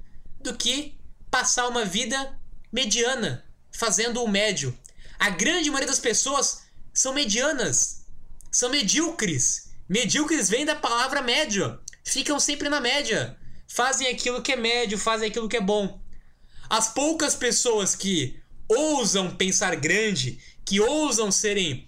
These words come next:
chamadas de malucos ou loucos, né? Porque com certeza, a partir do momento que você pensa grande, você contraria o senso comum, a maré comum,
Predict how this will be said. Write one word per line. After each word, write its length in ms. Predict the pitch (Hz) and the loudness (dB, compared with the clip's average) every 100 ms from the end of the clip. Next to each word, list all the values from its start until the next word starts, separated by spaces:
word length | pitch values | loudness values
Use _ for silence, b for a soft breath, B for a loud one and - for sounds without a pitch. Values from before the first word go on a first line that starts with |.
| - | -8
chamadas 680 | - - 202 196 247 220 202 | -2 2 2 2 2 2 0
de 80 | 190 | 2
malucos 720 | 202 190 196 294 320 220 185 | 2 2 2 2 0 0 2
ou 160 | 185 170 | 2 2
loucos, 720 | 175 262 262 - 135 - - B B - | 4 2 0 -2 -2 -4 -6 B B -2
né? 120 | 190 | 0
Porque 300 | 202 196 214 | 0 0 0
com 260 | - 262 294 | 2 2 2
certeza, 800 | 254 202 - 226 208 180 135 B B B | 2 0 0 2 2 0 -2 B B B
a 100 | - | -4
partir 260 | - 214 202 | 0 0 0
do 60 | 254 | -2
momento 160 | - | -4
que 80 | 220 | -2
você 240 | 226 233 | 0 0
pensa 480 | 202 - 262 - 240 | 0 -2 0 2 0
grande, 300 | 185 214 214 | 0 0 0
você 360 | 190 190 220 - - - - | 0 0 -2 -4 -8 -6 -2
contraria 1000 | 254 285 - 233 202 214 302 262 156 - B B | 0 0 0 2 2 2 2 2 0 -4 B B
o 80 | 175 | -2
senso 480 | - - 247 233 208 | 0 2 0 0 -2
comum, 540 | - 185 175 254 240 - | 0 2 2 2 0 0
a 100 | 196 | 2
maré 380 | 190 180 226 392 | 2 2 0 0
comum, 560 | 220 170 196 247 214 | 0 2 2 0 -2